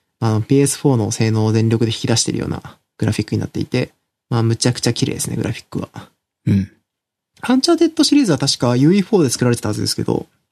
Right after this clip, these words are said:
Speaker 2: うん。
Speaker 1: 今回のやつはどうなんだろうなと、ちょっと気になっているところではあるんですが、すいません、調べてくるべきでしたね。
Speaker 2: <laughs>
Speaker 1: えー、まあ、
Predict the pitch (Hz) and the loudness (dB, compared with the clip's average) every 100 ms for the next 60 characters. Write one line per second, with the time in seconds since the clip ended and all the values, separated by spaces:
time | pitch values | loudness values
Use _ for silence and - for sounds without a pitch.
0 | _ 123 101 - - _ - 226 233 131 | _ -4 -4 -4 -14 _ -4 -2 0 0
1 | 117 117 113 131 113 110 - 104 107 - | 2 0 2 2 2 -2 -4 -4 -4 -6
2 | - - - 127 - - - _ _ - | -10 -12 -8 -8 -6 -6 -6 _ _ -20
3 | - _ - 127 123 - 117 117 123 120 | -20 _ -2 0 0 0 0 0 0 0
4 | 110 110 113 104 - - - - _ - | 0 -2 -4 -4 -6 -6 -8 -10 _ -6
5 | 120 110 143 147 - - - - - - | -2 0 0 0 -4 -6 -6 -4 -4 -4
6 | - _ _ _ - 113 110 104 113 113 | -6 _ _ _ -4 -2 -2 -2 -4 -6
7 | - _ - _ _ - 147 - | -10 _ -20 _ _ -4 -2 -2